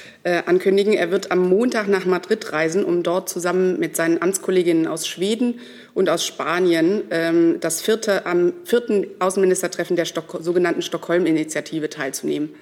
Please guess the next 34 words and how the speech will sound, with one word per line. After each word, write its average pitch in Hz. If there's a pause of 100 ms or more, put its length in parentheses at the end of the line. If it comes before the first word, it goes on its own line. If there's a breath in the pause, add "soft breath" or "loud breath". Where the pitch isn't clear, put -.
(400 loud breath)
Weitere 180
Außenminister 185
werden 165
virtuell 170
zugeschaltet 151
sein. 156 (580 loud breath)
Diese 180
sogenannte 190
Stockholm-Initiative, 202
ich -
hatte 170
das, 170
glaube 170
ich, 165
an 160
dieser 165
Stelle 170
schon 165
mal 160
im 160
Januar 190
erwähnt, 180 (460 loud breath)
äh, 170
wurde 180
zweitausendneunzehn 196
von 202
Schweden 196
ins 190
Leben 214
gerufen 202
und 170
zielt 202
darauf 165
ab, 196